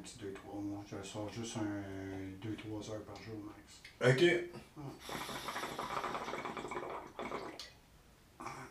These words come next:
Speaker 2: Oh, moi aussi, c'est comme
Speaker 1: Parce
Speaker 2: ça.
Speaker 1: qu'il est, il est trop pesant de un, puis ses pattes vont plier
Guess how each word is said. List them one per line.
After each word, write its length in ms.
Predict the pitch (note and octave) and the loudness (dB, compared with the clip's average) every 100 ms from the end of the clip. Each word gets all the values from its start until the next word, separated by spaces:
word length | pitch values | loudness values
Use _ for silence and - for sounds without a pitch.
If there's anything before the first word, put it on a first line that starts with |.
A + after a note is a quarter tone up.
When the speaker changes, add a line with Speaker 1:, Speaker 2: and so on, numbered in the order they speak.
| - - - - - | -14 -16 -16 -14 2
Speaker 2:
Oh, 60 | - - - - - - | 2 2 -6 -8 -8 4
moi 160 | C#3 D3+ | 8 8
aussi, 220 | - F#3 | 8 0
c'est 180 | - G#2 | 0 0
comme 100 | G#2 | 0
Speaker 1:
Parce 100 | A#2 | 6
Speaker 2:
ça. 60 | |
Speaker 1:
qu'il 100 | A2 G#2 | 8 10
est, 80 | G#2 G#2 | 8 8
il 80 | G#2+ | 8
est 100 | G2+ | 6
trop 160 | G#2 A2 | 4 0
pesant 420 | A#2+ G#2+ G#2+ A2+ | 4 4 4 4
de 120 | A2+ | 4
un, 280 | G#2 G#2 B2 C3 - - - - - | 4 2 2 0 -12 -20 -20 -20 -16
puis 100 | - | -8
ses 120 | G#2 | -4
pattes 320 | F#2+ G#2+ G#2+ | -2 -2 -2
vont 140 | G#2 G2 | -2 -4
plier 440 | - G#2 G2 | -4 -6 -6